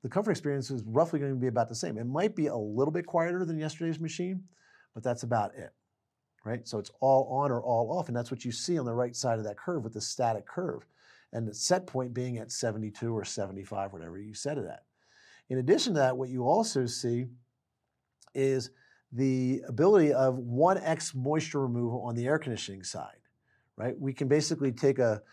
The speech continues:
a sponge, we dump it in a bucket of water, we squeeze it, we get some moisture out of that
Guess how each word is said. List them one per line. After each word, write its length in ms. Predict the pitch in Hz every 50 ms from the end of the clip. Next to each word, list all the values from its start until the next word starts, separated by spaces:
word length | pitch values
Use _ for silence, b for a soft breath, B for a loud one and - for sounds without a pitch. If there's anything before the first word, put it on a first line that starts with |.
| b b b b -
a 200 | 107 104 104 101
sponge, 640 | - - - - - 160 156 160 165 185 214 - b b b b _
we 80 | - 107
dump 220 | 131 139 135 - 139
it 80 | 131
in 100 | 127 123
a 60 | 120
bucket 300 | 110 117 123 117 - 120
of 60 | 113 107
water, 400 | 113 123 131 139 175 220 220 B B B _ -
we 100 | 117 117
squeeze 480 | 117 - - - 135 135 139 143 147
it, 80 | 175 -
we 140 | 143 143 123
get 160 | 135 131 131
some 180 | - - 127 131
moisture 380 | 135 135 127 117 - 120 113
out 160 | 107 101 98 95
of 80 | 85
that 220 | 71 57 52 -